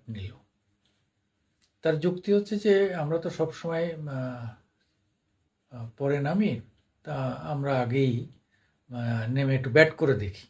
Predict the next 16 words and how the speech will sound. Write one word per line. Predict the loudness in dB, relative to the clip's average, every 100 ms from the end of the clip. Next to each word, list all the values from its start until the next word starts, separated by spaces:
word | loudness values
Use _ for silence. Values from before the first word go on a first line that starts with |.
| _ _ _ _ _ _ _ _ _ _ _ _ _ _ 0
তারপরে, | 0 2 4 4 4
আহ, | 0 -2 -2 0 0 -2 -2 -4 -6 -2
ব্যাট | 0 0
করতে | -2 -4 -4 -4 -2
গিয়ে | 2 0
কিন্তু | 0 -4 -2 -4 -4 -12 _ _ -8
যথেষ্ট | -6 0 0 0 -6
প্রথম | -6 -6 -6 -6
দিকে | -6 -6
নাকানি | -6 -4 -6
চুবানি | -6 -6 -6 -8
খেয়েছে | -8 -8 -8 -8
ওদের | -10 -8 -12 -14 _ _ _ _ -20
স্পিনের | -20 -8 -2 0 0
হাত। | -4 -12
ওরা | -14 -10 -10 -12